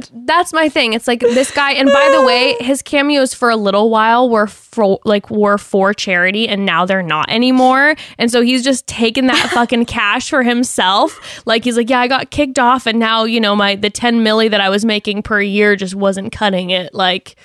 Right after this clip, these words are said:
Speaker 2: you know, Joshua's expensive, his college tuition. I
Speaker 1: Oh
Speaker 2: mean,
Speaker 1: my
Speaker 2: my goodness.
Speaker 1: God.
Speaker 2: So there's that. Um, there's, oh, well, also then there was an article that came out that was saying, like, because the franchise is so under fire,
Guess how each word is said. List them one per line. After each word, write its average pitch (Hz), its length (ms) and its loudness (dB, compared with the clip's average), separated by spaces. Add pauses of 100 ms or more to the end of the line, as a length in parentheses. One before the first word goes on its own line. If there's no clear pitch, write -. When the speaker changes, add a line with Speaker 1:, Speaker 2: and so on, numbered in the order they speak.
(540)
Speaker 2:
you 208 120 -4
know, 202 360 -6 (240)
Joshua's 214 580 0
expensive, 226 720 -4
his 208 160 -6
college 208 440 -4
tuition. 220 760 -4 (480)
I 208 180 -4
Speaker 1:
Oh - 20 0
Speaker 2:
mean, 208 420 -2
Speaker 1:
my 202 100 0
Speaker 2:
my 190 40 0
goodness. 185 680 -8
Speaker 1:
God. 180 80 -14 (320)
Speaker 2:
So 269 540 0
there's 247 320 2
that. 220 480 -2 (120)
Um, 226 400 2 (120)
there's, 226 400 0 (240)
oh, 277 100 2
well, 277 160 2
also 302 400 2
then 262 200 2
there 240 100 2
was 233 100 0
an 226 100 -4
article 285 420 0
that 220 160 -2
came 220 240 -4
out 214 240 -2
that 208 100 -2
was 208 160 -2
saying, 226 400 0
like, 208 240 -2
because 220 540 -2
the 220 120 -4
franchise 220 640 0
is 208 140 -2
so 214 200 0
under 202 280 -2
fire, 233 640 0